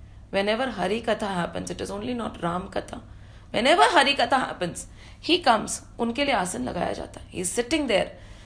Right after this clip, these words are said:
साक्षात. He sits and he listens to the Hari Katha. And he jumps and he dances and he sings. Because that is the vardhan he has.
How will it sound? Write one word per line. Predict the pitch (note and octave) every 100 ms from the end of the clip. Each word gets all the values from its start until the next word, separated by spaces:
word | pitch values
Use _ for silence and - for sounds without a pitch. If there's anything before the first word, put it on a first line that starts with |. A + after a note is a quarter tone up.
| -
साक्षात. | - B3+ C4 - C#4 A3+ - - - - -
He | -
sits | F3+ - F4 E4+ - - -
and | - F3+
he |
listens | F3 F#3 A3+ A3
to | -
the | F#3+
Hari | F3+ - - -
Katha. | - - - - -
And | E4
he | F#4+ C#4+
jumps | C4 C4 B3+
and | A3
he | G3+
dances | F3+ G3 G#3+ - F#3+ - - - -
and | - C4+ E4 D#4+
he | B3
sings. | - B3+ A3+ - - - - - - - - - -
Because | G#3 G#3
that | G#3+ G#3+
is | A#3+
the | A#3
vardhan | F3+ F3 F3 F3 F3+
he | F#3
has. | F3 F3 - -